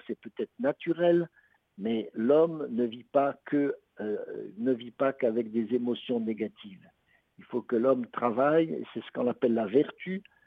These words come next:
La vertu, on parle pas assez de la vertu, et on laisse la colère progresser.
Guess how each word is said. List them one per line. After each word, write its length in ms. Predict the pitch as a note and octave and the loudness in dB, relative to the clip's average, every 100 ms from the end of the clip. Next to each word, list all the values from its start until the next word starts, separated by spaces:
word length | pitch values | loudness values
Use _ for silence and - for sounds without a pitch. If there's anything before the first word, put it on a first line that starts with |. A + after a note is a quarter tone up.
| _ _ | _ _
La 140 | - | -8
vertu, 640 | F2+ G#2 F#3 - - G3 F#3+ | -4 6 6 6 0 2 4
on 100 | C#3+ | 6
parle 220 | A#2 G#2+ | 6 4
pas 180 | - D3 | 6 6
assez 240 | C3+ D3 | 6 0
de 80 | B2+ | 4
la 100 | B2+ | 4
vertu, 460 | B2 D#3+ - G#3+ A3 - _ _ _ | 6 4 2 -2 -2 -6 _ _ _
et 120 | A2+ C3 | -2 2
on 120 | D3 | 4
laisse 260 | D#3+ E3+ - | 4 4 2
la 100 | B2+ | -2
colère 420 | - C3+ D#3+ E3+ | 2 2 2 0
progresser. 640 | - D#3 D3+ D3 - C3 | -4 -4 -2 -2 0 -2